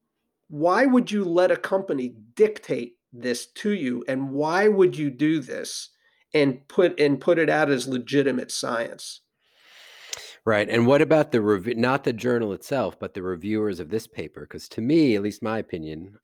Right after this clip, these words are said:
Speaker 2: as someone that hasn't submitted any, uh, primary ex-, experimental research, is that there are several things that the reviewers should have sent back before they published it.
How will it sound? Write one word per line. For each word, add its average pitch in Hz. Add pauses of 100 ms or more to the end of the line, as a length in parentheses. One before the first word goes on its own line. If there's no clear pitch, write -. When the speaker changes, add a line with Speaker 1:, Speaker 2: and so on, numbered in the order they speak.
Speaker 2:
as 90
someone 87
that 85
hasn't 95
submitted 80
any, 78 (260)
uh, 76 (580)
primary 82
ex-, - (140)
experimental -
research, 78
is 85
that 90 (640)
there 135
are 135
several 135
things 117
that 104
the 98
reviewers 98
should -
have 90
sent 92
back 87
before -
they 76
published 73
it. -